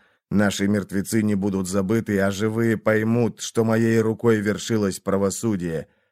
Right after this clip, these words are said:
Паладины утопили всех детей,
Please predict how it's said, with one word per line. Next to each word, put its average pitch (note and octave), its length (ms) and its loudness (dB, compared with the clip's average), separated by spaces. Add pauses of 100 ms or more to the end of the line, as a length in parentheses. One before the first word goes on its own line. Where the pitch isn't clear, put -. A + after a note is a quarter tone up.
(300)
Паладины B2+ 760 2 (180)
утопили B2 760 4
всех A2 340 0
детей, F2+ 560 -4